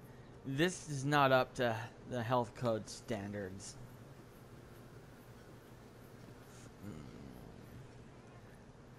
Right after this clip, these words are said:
Wow, considering all the places it doesn't let me go, there's a lot of places it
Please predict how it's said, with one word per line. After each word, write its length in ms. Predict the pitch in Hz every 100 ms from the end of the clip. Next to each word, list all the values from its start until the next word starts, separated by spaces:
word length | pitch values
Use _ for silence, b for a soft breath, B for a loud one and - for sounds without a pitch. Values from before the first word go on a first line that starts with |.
| - - - - - - - - - - -
Wow, 340 | 147 185 143 120
considering 420 | 139 127 160 160
all 80 | 151
the 60 |
places 440 | 139 151 151 143 127
it 200 | 135 104
doesn't 300 | 139 156 165
let 200 | 127 123
me 120 | 123
go, 320 | 104 117 110
there's 140 | 120 123
a 60 |
lot 160 | 123 135
of 120 | 131
places 400 | 143 135 131 107
it 120 | 104